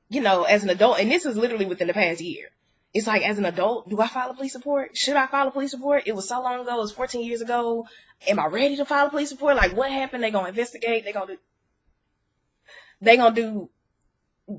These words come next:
it's just like, they're finna tear my life apart. They're finna ask me all these questions. Like, oh my God, am I ready? Can I do, like, just questions in my head. And I'm like, "I can't do this.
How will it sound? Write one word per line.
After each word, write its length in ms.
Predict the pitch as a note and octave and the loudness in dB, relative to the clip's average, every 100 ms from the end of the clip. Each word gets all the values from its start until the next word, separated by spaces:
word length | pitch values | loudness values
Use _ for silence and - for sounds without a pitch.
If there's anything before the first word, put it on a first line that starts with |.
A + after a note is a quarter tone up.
| - | -12
it's 220 | - A3 A#3 | -4 -2 -2
just 160 | G#3+ | 2
like, 140 | A3 A3+ | 4 6
they're 140 | B3+ | 4
finna 220 | C#4 A#3+ | 4 2
tear 160 | C#4+ B3+ | 4 4
my 80 | A3+ | 6
life 240 | B3+ C4 | 6 4
apart. 380 | A3 C4+ A#3 G3+ | 0 2 2 0
They're 80 | A#3+ | -2
finna 200 | A#3+ A3 | -4 -4
ask 200 | A#3+ A3+ | -4 -2
me 80 | |
all 100 | A3+ | -2
these 140 | G#3+ G3 | -2 -6
questions. 840 | - A#3+ B3 A#3+ A#3+ A#3 A3+ A3+ - - _ _ | -4 -2 0 -2 0 0 0 -4 -14 -20 _ _
Like, 540 | E3+ F#3+ F3+ F3 - _ _ _ _ _ A#3 | 2 4 4 2 -4 _ _ _ _ _ -2
oh 120 | C4+ | 4
my 120 | A#3 | 6
God, 260 | B3+ A#3+ F3+ | 8 8 8
am 200 | G#3 G#3+ | 4 4
I 40 | |
ready? 340 | B3 C4+ C4 | 4 2 0
Can 160 | G#3+ A#3+ | -2 0
I 80 | A3+ | 0
do, 100 | B3 - | -2 2
like, 240 | G#3+ A3 - _ F3+ | 4 4 0 _ -8
just 320 | A3 - - - | -8 -8 -12 -4
questions 420 | - - A#3+ F#3+ | 2 4 4 0
in 140 | - - | 0 0
my 80 | |
head. 400 | A3+ B3+ A#3 E3+ - | 0 0 0 -2 -2
And 100 | G3+ | 0
I'm 160 | G#3+ A#3 | 0 0
like, 240 | G#3+ - | -2 -4
"I 40 | - | -6
can't 180 | G3+ | -6
do 80 | D3 | -8
this. 240 | B2 - | -10 -12